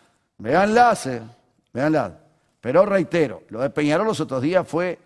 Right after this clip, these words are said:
paupérrimo, absolutamente paupérrimo. Muchachos decían, y la verdad, no, no, no teníamos ni idea, no se, se enteraron, este, periodistas antes que nosotros. Bueno, nada, lo que comie-, lo, lo, lo que corresponde en este momento es comenzar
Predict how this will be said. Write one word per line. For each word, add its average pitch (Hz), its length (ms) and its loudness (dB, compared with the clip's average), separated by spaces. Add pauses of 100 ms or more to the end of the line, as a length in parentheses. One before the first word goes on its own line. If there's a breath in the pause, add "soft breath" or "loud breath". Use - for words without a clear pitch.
paupérrimo, 117 1160 -4
absolutamente 139 840 -4
paupérrimo. 127 760 -4
Muchachos 123 380 -6
decían, 147 360 -4 (400 soft breath)
y 151 100 0
la 147 120 2
verdad, 127 440 -2 (100)
no, 110 200 -12
no, 107 160 -12
no 127 160 -8
teníamos 147 320 -2
ni 131 80 -4
idea, 170 260 0
no 117 100 -8
se, - 120 -14 (340 soft breath)
se - 140 -6
enteraron, 139 640 -2
este, 120 260 -8
periodistas 131 640 -2
antes 135 220 -6
que 123 60 -4
nosotros. 165 680 -4 (220 soft breath)
Bueno, 185 380 -2
nada, 143 360 -4
lo 117 140 -8
que 127 100 -8
comie-, 123 280 -6
lo, 123 140 -8
lo, 127 200 -8
lo 127 200 -6
que 131 100 -6
corresponde 135 380 -2
en 147 60 -4
este 139 120 -6
momento 185 300 -4
es - 60 -10
comenzar 131 520 -2